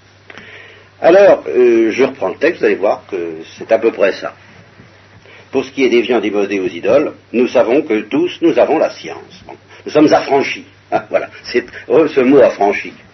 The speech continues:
hein, il est, il est très évocateur dans le vocabulaire moderne, n'est-ce pas ? Le gars qui est affranchi, c'est celui qui sait, et c'est de même coup l'affranchi qui est, ben, justement, il est libéré de la morale. Au fond, c'est ce que ça sous-entend plus ou moins. Nous sommes des affranchis,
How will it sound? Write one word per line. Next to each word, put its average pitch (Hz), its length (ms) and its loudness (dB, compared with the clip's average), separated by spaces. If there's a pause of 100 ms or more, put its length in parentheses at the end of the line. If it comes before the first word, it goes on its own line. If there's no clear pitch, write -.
hein, 95 100 -6 (500)
il 107 120 -4
est, 98 200 -2
il 95 140 -8
est 92 260 -6
très 131 280 0
évocateur 104 580 0
dans 95 80 -4
le 87 60 -8
vocabulaire 87 460 -4
moderne, 80 340 -6
n'est-ce - 360 -20
pas ? 62 100 -10
Le 85 120 -10
gars 104 140 0
qui 98 120 -8
est 87 80 -6
affranchi, 95 320 -6
c'est 110 100 -16
celui 95 220 -8
qui 160 140 -20
sait, 226 340 -4 (400)
et - 60 -16
c'est 107 140 -8
de 87 80 -10
même 95 200 -8
coup 190 100 0
l'affranchi 156 640 -4
qui 82 260 -16
est, 76 300 -10
ben, - 180 -12
justement, - 220 -16
il 135 120 -2
est - 20 -6
libéré 104 320 0
de 156 40 -6
la 180 60 2
morale. 123 480 0
Au - 40 -14
fond, 143 180 -12
c'est 131 80 -18
ce - 100 -20
que 143 80 -14
ça 110 200 -8
sous-entend 135 500 -4
plus 156 260 -10
ou 143 60 -6
moins. 165 300 0 (2500)
Nous 113 60 -6
sommes 185 180 4
des 151 140 4
affranchis, - 540 0